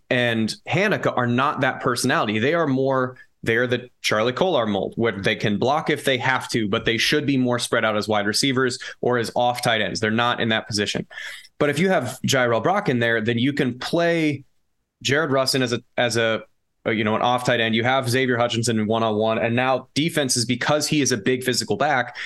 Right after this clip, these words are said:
you gotta bring safeties and linebackers in the box. You have to trust it, and then you get more one-on-ones with, with Xavier Hutchinson, whatever. But he hasn't been healthy all season, so he hasn't been able to do that. And Cartavious Norton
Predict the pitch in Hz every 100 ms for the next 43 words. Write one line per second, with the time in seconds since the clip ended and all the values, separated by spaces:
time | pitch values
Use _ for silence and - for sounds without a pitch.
0 | - - - _ - 123 135 151 143 131
1 | 135 123 135 127 123 120 123 120 113 113
2 | 107 107 131 120 113 113 - 117 117 110
3 | - 170 - 127 127 127 131 123 127 120
4 | 117 110 107 107 107 151 135 113 92 -
5 | 117 98 - - _ - 107 107 104 123
6 | 143 127 131 120 117 113 113 123 - _
7 | _ _ - 131 180 175 160 139 127 135
8 | 135 - 110 - 202 135 107 104 - -
9 | - - - 147 143 156 160 147 131 123
10 | 123 107 131 170 127 101 98 117 110 120
11 | 156 135 120 143 175 135